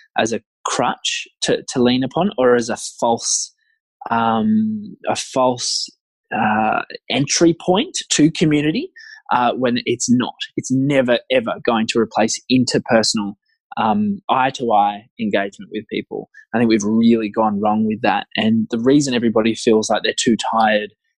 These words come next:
they are, um, they don't wanna be socially engaged,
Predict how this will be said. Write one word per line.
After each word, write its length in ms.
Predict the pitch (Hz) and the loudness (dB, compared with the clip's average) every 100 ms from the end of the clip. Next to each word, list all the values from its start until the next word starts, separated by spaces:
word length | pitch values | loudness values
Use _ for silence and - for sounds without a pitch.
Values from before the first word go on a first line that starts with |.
| _ | _
they 240 | 117 110 110 | 2 2 0
are, 340 | 101 101 104 - 110 | -2 -4 -8 -6 -6
um, 320 | 107 104 107 - | -4 -6 -6 -4
they 80 | 113 | 0
don't 180 | 117 98 | 0 0
wanna 120 | 110 | 2
be 140 | 110 | 2
socially 540 | 110 110 107 113 110 110 | 2 2 2 2 2 2
engaged, 680 | 104 104 104 107 107 - | 0 2 2 2 -2 -4